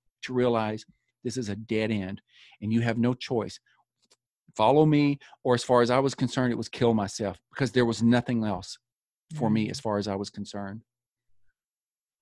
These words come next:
Speaker 2: Yeah, and, you know, it makes me think too, 'cause, it, you know, I've struggled with sexual,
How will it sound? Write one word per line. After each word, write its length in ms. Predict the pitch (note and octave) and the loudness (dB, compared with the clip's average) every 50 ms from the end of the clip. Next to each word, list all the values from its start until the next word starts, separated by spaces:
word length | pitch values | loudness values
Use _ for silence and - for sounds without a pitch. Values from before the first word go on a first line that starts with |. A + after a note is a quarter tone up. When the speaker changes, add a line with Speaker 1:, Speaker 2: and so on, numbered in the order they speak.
| - - - - _ _ _ _ _ _ | -20 -20 -20 -20 _ _ _ _ _ _
Speaker 2:
Yeah, 240 | - F#3+ G3+ G#3+ G#3+ | -2 0 2 4 4
and, 100 | G3+ F#3+ | 4 4
you 80 | G3 F#3+ | 4 2
know, 80 | F3+ | 2
it 80 | F3 D#3+ | 2 2
makes 240 | G3 G3 F#3+ - - | 2 0 -2 -2 -2
me 80 | F#3 D#3+ | -4 -4
think 240 | - F#3 F3 D#3+ D#3 | -2 -2 -4 -4 -2
too, 120 | - F3+ E3 | -4 -4 -2
'cause, 160 | - E3 D3+ - - - - | -2 -2 -4 -4 -8 -12 -12
it, 180 | - - - _ - | -12 -12 -12 _ -10
you 100 | - E3 | -6 -4
know, 80 | D3+ C#3+ | -2 0
I've 180 | D#3+ E3+ D#3+ | 0 -2 -4
struggled 360 | - - - E3 D#3 D#3+ D#3+ E3 | -2 0 2 2 4 4 2 0
with 120 | D#3+ - | -2 -4
sexual, 460 | - - D#3 - - - E3 D#3+ - | -2 -2 -2 -2 -4 -6 -6 -8 -8